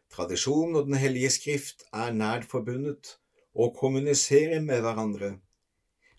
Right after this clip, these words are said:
Hver av dem gjør Kristi mysterium nærværende og fruktbart i kirken. De springer ut fra den samme guddommelige kilde og utgjør til sammen en hellig trosarv.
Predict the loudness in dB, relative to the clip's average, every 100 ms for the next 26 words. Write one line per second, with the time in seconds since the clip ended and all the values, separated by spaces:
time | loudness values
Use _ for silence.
0 | -4 2 2 4 4 4 6 8 8 6
1 | -2 0 -2 0 0 2 2 2 -2 -2
2 | -2 0 0 0 0 -2 -6 -6 -8 -4
3 | -2 -2 -2 -4 -4 -4 -4 -6 -10 -8
4 | -8 -2 -2 -2 -10 -10 -10 -16 _ _
5 | _ -20 -14 -2 2 2 2 0 2 2
6 | 2 0 0 0 0 0 -2 -2 -2 -2
7 | -4 -2 -2 0 -2 0 -2 0 -2 -2
8 | -2 -8 -8 _ _ _ -6 -2 -2 0
9 | -2 4 6 6 4 2 2 0 -2 -4
10 | -2 0 0 -2 -6 -12 _ _ -2 -2
11 | -2 -4 -6 -6 -4 -2 -2 -2 -4